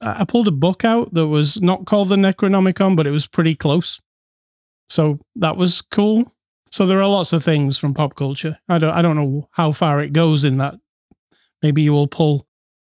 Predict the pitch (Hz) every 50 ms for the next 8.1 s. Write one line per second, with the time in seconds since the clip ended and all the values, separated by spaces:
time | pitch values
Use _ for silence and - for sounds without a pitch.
0 | _ _ - - 156 139 - 170 156 156 - 156 151 - 147 131 156 160 165 175
1 | 170 175 170 - 170 160 160 160 170 156 165 160 156 165 175 185 180 175 175 175
2 | 185 190 190 190 180 147 139 - - 196 190 175 - 190 185 175 170 - 151 147
3 | 143 139 131 135 - _ _ _ _ _ _ - - 170 160 147 143 - _ _
4 | 175 165 - - - 294 285 208 170 175 233 269 - - - _ _ _ _ _
5 | _ _ _ _ _ - 165 175 190 220 240 240 240 233 - - 233 208 170 160
6 | 196 226 220 175 - - 175 160 170 - - - - - - 165 156 170 - -
7 | - - - 180 170 175 165 165 156 151 175 175 165 151 147 143 143 143 - -
8 | -